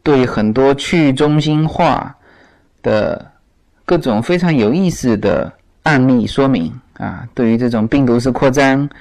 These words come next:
对于这种物联网啊，这当时在十几年前，这个凯文·凯利就提出来了。那这个东西是公认的，就是，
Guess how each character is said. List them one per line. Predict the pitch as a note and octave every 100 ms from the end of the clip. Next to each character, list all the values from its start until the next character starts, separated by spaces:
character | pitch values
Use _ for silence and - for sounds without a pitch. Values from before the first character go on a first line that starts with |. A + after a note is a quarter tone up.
| - - _
对 | D#3 C3
于 | C3
这 | D3
种 | B2 B2+ G2+ F#2 - - _ _ _ _
物 | G3+ D#3
联 | B2 G2+ A#2+
网 | A#2 - - _ _
啊， | - - A2+
这 | A2
当 | A2 B2+
时 | C3+
在 | A#2 A#2+ G#2
十 | G2+ - - A#2 B2+ D3+ D#3+
几 | C3+ A2+
年 | G#2+ G#2 A#2+
前， | C3 G#2 F#2 A2+ -
这 | -
个 | A2
凯 | - G#2+
文· | B2
凯 | - G#2+
利 | A#2+
就 | A2+ A#2+ A2 G2
提 | - A2
出 | A2
来 | B2 F#2
了。 | F2 - _ _ -
那 | D3
这 | - D4
个 | E3+
东 | C3 C3
西 | C3
是 | A#2+
公 | A#2 B2+ B2+
认 | C#3+ A2+
的， | F2+ -
就 | D3
是， | D3+ B2+ A2